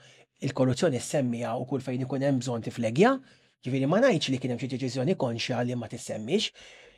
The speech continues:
Ir-realtà, ir-realtà hija li, li, li llum il-focus qiegħed bħalissa qiegħed fuq, fuq, fuq, eh, miżuri u, u, u x'qed jipproponu l-partiti. Eh,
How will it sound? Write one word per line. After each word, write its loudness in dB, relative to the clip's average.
Ir-realtà, 12
ir-realtà 12
hija 10
li, 8
li, 2
li 0
llum 10
il-focus 6
qiegħed 8
bħalissa 4
qiegħed 8
fuq, 6
fuq, -2
fuq, 6
eh, 4
miżuri 8
u, 10
u, 8
u 0
x'qed 4
jipproponu 6
l-partiti. 4
Eh, -4